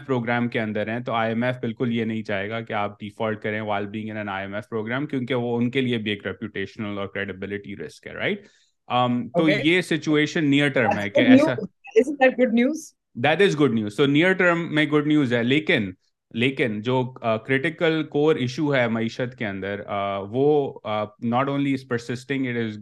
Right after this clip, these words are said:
Speaker 1: growing and، and becoming more and more complex، آ، because ڈار صاحب کی اپروچ کے انہوں نے دس دن پہلے کہا تیرہ ارب ڈالر کا انتظام ہو گیا جب وہ چین میں گئے تھے، وہ ابھی تک نہیں آئے اور وہ نہیں آنے کیونکہ وہ بھی انتظار کر رہے ہیں جیسے پہلے انتظار کیا تھا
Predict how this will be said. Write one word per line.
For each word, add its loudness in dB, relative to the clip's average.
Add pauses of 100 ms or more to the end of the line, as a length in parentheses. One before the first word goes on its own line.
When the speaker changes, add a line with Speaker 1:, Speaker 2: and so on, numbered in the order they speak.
(160)
Speaker 1:
growing -2
and، -8
and -8
becoming -6
more -4
and -4
more -6 (140)
complex، -4 (460)
آ، 0
because -2
ڈار 2
صاحب -2
کی 0
اپروچ -4
کے -4
انہوں -2
نے -4
دس -2
دن -2
پہلے 0
کہا 0
تیرہ -2
ارب 0
ڈالر 0
کا -4
انتظام -2
ہو -4
گیا -2
جب -4
وہ -2
چین -2
میں -2
گئے -2
تھے، -4 (360)
وہ 2
ابھی 2
تک -2
نہیں 0
آئے -2
اور -2
وہ 0
نہیں 0
آنے 0
کیونکہ -4
وہ 0
بھی -2
انتظار 0
کر -4
رہے -4
ہیں -4
جیسے -2
پہلے 2
انتظار 0
کیا -6
تھا -4